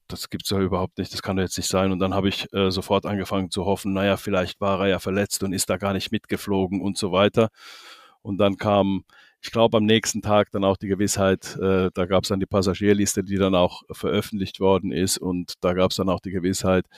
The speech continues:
dann, äh, wer alles drin saß. Und da war dann Robert Dietrich auch drin gesessen. Und ich kann mich wirklich gut erinnern, dass ich da wirklich lange dran zu knabbern hatte, weil, äh, Robert Dietrich war auch einer, mit dem ich super ausgekommen bin. Mit dem hab ich auch privat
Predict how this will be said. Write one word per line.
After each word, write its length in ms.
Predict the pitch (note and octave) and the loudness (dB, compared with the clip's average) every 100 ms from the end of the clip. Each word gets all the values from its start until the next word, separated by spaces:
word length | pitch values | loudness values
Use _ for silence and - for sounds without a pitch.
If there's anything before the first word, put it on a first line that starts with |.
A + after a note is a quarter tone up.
| - - - - - - - _ _ - | -18 -16 -14 -12 -12 -14 -16 _ _ -4
dann, 280 | A2 G2 G2 | -2 -2 -2
äh, 300 | - G2 F#2 | 2 2 0
wer 520 | G2 F#2 G2 G2+ F2+ | -8 -2 2 4 6
alles 260 | G2+ F#2+ - | 4 2 0
drin 300 | - G#2 G2+ | -2 0 2
saß. 380 | G2 F#2+ F#2 | 4 4 4
Und 160 | F#2+ F2+ | -4 0
da 120 | F#2 | 2
war 140 | F#2 F#2 | 4 2
dann 120 | F#2 | 0
Robert 360 | E2+ F#2 F2 | -2 -2 -2
Dietrich 320 | G2 - F#2 F#2 | -6 -8 -6 -4
auch 100 | F2+ | -4
drin 220 | G2 G2 | -4 -2
gesessen. 420 | F2+ F2+ F2+ E2+ | 0 0 -2 -4
Und 80 | F2 | -6
ich 80 | - | -2
kann 180 | G2 | -2
mich 200 | F#2+ - | -2 -2
wirklich 280 | F#2 - - | -4 -4 -14
gut 220 | - F#2+ | -8 -4
erinnern, 360 | F2+ E2 F#2+ F2 | 0 2 2 0
dass 180 | E2+ - | -2 -4
ich 100 | - | -4
da 180 | F#2 F2 | -2 0
wirklich 540 | F#2 - F#2+ - - _ | -2 0 -6 -4 -12 _
lange 400 | F#2+ G#2 A2 G#2+ | 0 2 4 0
dran 220 | - G2 | -2 -2
zu 100 | - | -4
knabbern 400 | - A2 G#2+ G2 | 0 2 4 4
hatte, 320 | G2 - G2 | 2 2 2
weil, 240 | F#2 F#2+ F#2+ | 4 4 2
äh, 200 | - G2 | 0 0
Robert 520 | G2 G#2 G2+ - - _ _ - | 0 2 2 0 -20 _ _ -4
Dietrich 400 | G#2 - G#2 - | -4 -2 -6 0
war 140 | G2 | 2
auch 120 | F#2 - | 4 2
einer, 280 | G2+ G#2 | 2 4
mit 160 | G2+ G2 | 2 2
dem 140 | G#2 | 0
ich 120 | G2+ - | 0 -2
super 240 | A2 G2+ | -4 2
ausgekommen 520 | E2+ G#2 - - G2+ | 4 4 2 -4 -2
bin. 120 | G2 | 0
Mit 140 | G2 G2 | -2 -2
dem 120 | G#2 | 0
hab 120 | G#2 | 0
ich 100 | G#2 | 0
auch 80 | G2+ | -2
privat 420 | - G2 G2+ A2 | -2 2 4 4